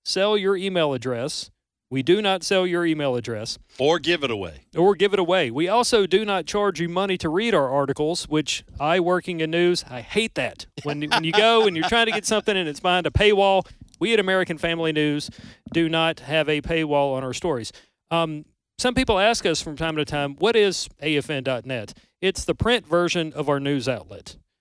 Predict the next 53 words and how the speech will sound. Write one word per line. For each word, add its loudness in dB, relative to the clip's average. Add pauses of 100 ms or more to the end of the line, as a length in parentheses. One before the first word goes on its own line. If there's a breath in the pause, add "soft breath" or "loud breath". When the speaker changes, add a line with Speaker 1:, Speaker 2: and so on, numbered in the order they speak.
(220)
Speaker 1:
Uh, -2
what -2
you -2
hear 4
at 0
the -4
Speaker 2:
Radio 2
Speaker 1:
top 2
of 2
Speaker 2:
news. 4
Speaker 1:
every -2
hour 4
is 0
American -2
Family -2
Radio 2
News, -6 (160)
and -8
those 2
stories -2
and -6
many -2
more 2
wind -4
up 0
as -6
print -2
articles -4
on -6
our 0
website. -4 (100)
Speaker 2:
And, 0
and -6
let -2
me -4
just -8
say, -2
for, -8
for -10
someone -4
who -10
does -2
a -6
lot 0
of -4
research -8
for, -8 (160)
for -10
blogging -4
or -10
for -14
writing -8
articles -14